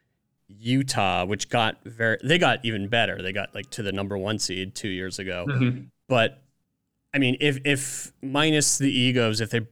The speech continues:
Speaker 1: if they ran it back, they'd probably still be good this regular season.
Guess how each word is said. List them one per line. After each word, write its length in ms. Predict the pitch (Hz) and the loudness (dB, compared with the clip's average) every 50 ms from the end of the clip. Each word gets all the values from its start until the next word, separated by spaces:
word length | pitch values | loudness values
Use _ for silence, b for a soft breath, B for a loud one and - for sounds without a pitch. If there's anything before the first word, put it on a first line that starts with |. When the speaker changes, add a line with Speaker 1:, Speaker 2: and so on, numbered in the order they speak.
| - | -8
Speaker 1:
if 120 | - 120 - | -10 -4 -2
they 120 | - 123 | 0 0
ran 260 | 113 113 123 131 131 | 2 4 4 4 4
it 100 | 131 131 131 | 2 2 2
back, 340 | 113 104 110 117 123 - - | 4 4 4 4 2 2 0
they'd 280 | 175 208 220 - _ | 0 0 0 -2 _
probably 220 | - - - 147 120 | -4 0 0 2 2
still 260 | - - - 123 107 | 2 0 0 0 -2
be 160 | 107 98 98 | -2 -4 -8
good 500 | - _ - 117 98 87 85 87 92 107 - - | -6 _ -2 -2 0 0 -2 -4 -6 -10 -12 -8
this 200 | 95 95 - - | -6 -6 -6 -6
regular 360 | - 98 90 92 87 87 87 | -6 -8 -8 -8 -8 -6 -4
season. 500 | - - 107 90 87 87 92 90 95 | -2 -2 -2 -4 -6 -6 -8 -8 -8